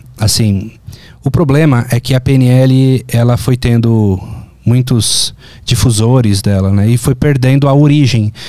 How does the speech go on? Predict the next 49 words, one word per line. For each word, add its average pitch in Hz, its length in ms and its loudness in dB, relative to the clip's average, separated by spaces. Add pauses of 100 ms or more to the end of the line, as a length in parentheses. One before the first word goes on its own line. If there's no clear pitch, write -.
(320)
Eu 135 260 2
tive 143 260 0
o 139 40 0
privilégio 117 540 2
ainda 117 160 0
de 127 100 0
estudar 127 380 0
com 135 80 0
os 127 120 2
criadores 127 580 2
da 104 120 -2
P - 140 -2
N 101 120 0
L, 107 220 2
estudei 107 260 -2
pessoalmente 110 640 -2
com 101 100 -2
o 104 40 2
John 104 160 0
Grinder, 104 420 0
um 107 80 0
dos 101 140 -4
criadores, 107 580 -2 (720)
e - 40 -2
buscar 117 320 0
na 139 100 0
base, 117 400 0
né? 107 220 2
Mas 120 240 0
assim, 117 420 -2 (720)
a, 110 500 0
a 113 40 -6 (200)
pessoa 123 420 0
começou 135 440 0
a 135 40 2
deturpar 139 580 0
o 139 60 0
conceito 156 440 0
muitas 120 240 0
vezes 107 120 0
da 104 100 -2
P 113 120 -2
N 104 120 2
L. 101 100 -2
Tudo 180 240 0
bem, 180 200 2
tem 139 140 0
um 127 120 2
áudio, 117 400 0